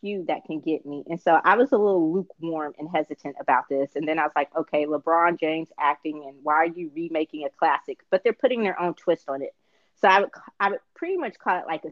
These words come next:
sequel rather than a full-on remake or something, or maybe a reboot. I don't know what you would wanna call it, but just based on the sequel, it looks, I mean, on the trailer, it looks really good. So I'm adding it to my list. It's definitely on my list. Um,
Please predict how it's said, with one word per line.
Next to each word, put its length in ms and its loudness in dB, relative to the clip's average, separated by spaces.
sequel 640 -8
rather 240 0
than 120 -8
a 160 -10
full-on 600 -2
remake 480 -2
or 80 -4
something, 520 -8
or 100 -2
maybe 320 2
a 60 4
reboot. 520 0
I 80 0
don't 160 0
know 100 2
what 220 -2
you 60 0
would 80 -4
wanna 160 -6
call 240 -2
it, 160 -12
but 220 4
just 220 0
based 240 4
on 80 0
the 80 -2
sequel, 420 -2
it 80 0
looks, 400 0
I 60 4
mean, 200 2
on 120 -2
the 80 -2
trailer, 420 -2
it 120 -4
looks 280 -2
really 280 0
good. 280 -10
So 140 0
I'm 180 6
adding 300 0
it 140 -20
to 80 -16
my 120 -12
list. 280 -20
It's 140 -10
definitely 340 -10
on 120 -12
my 60 -10
list. 420 -16
Um, 460 6